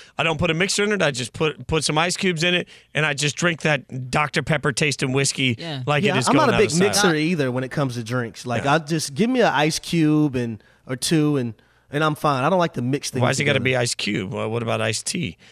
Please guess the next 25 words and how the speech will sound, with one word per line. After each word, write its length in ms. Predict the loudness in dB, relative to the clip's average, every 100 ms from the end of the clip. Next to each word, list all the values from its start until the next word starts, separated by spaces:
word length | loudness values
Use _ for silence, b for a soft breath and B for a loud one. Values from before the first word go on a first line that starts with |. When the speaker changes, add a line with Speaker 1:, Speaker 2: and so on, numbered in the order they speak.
| b
Speaker 1:
Could 160 | -4 -2
you 60 |
put 160 | 0 0
ice 200 | 0 -2
cube 240 | -2 -4 -2
in 160 | -2 0
with 140 | 0
your 160 | 0 0
iced 180 | -2
tea? 140 | -2 0
Now 240 | 2 2
I'm 80 | 0
just 180 | -2 -2
making 400 | -4 -2 -4 -2
Speaker 3:
<laughs> 0 |
Speaker 1:
really 300 | 0 2 0
poor 500 | -2 -4 -2 0 -2 -2
rap 240 | -2 -2
jokes. 320 | -2 -4 -4
Go 160 | -4 -2
ahead, 200 | 0 0
Devin. 280 | -2 -6 -6
What, 180 | -6 -4
uh, 100 | -4
Devin, 320 | -2 -2 -4